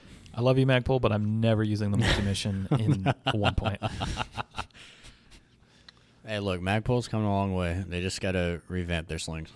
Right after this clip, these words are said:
Speaker 1: They did come out with a, a version of the, the M S sling that doesn't have the convertible feature.
Speaker 2: I feel like we looked at that one in the office.
Speaker 1: Which
Speaker 2: Can't
Speaker 1: actually, if you do want, uh, the Magpul slings are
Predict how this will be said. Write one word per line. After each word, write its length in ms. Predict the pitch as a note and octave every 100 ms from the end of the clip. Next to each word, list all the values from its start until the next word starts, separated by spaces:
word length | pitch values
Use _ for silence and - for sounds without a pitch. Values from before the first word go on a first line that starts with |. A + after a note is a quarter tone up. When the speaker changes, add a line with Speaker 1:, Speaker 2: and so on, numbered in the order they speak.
| - - - -
Speaker 1:
They 100 | B2+
did 140 | D3+
come 140 | - C#3+
out 140 | B2+
with 160 | A#2+ A#2
a, 280 | A#2 A2 G#2+
a 80 | -
version 400 | G#2 G#2 G#2 G#2+
of 300 | G#2+ G#2 G2+
the, 520 | G#2 G#2 G#2 G#2 G#2 G#2+ - _ _ _ _ _ _ _ _ _ _ _ _ _ _ _ -
the 100 | -
M 100 | G#2
S 140 | G2+
sling 320 | - G#2+ G2+ G2+
that 160 | G2 - _ _ -
doesn't 300 | G2+ G2 -
have 260 | G2+ G2
the 260 | G2 G2+ - - _ -
convertible 420 | - - - -
feature. 300 | - - -
Speaker 2:
I 60 | -
feel 160 | E3+ G3
like 140 | C#3
we 120 | F#2+
looked 260 | E2 D#2+ -
at 120 | D#2+
that 160 | D#2 D2+
one 240 | D2+ D2+ - - _ -
in 80 | D#2+
the 120 | D2+
office. 440 | D2 - D#2 D#2 - - - - - - - - - - - - - - -
Speaker 1:
Which 120 | A2+
Speaker 2:
Can't 80 | C3
Speaker 1:
actually, 200 | C3 C3 A#2
if 120 | B2
you 100 | B2+
do 120 | C3 C3
want, 280 | B2+ B2 - _ _ -
uh, 480 | A2 G#2+ A2 G#2+ G2+ - - - - _ _ _ _ _ -
the 60 | A#2
Magpul 260 | B2+ B2+
slings 200 | G#2 G2
are 100 | F#2+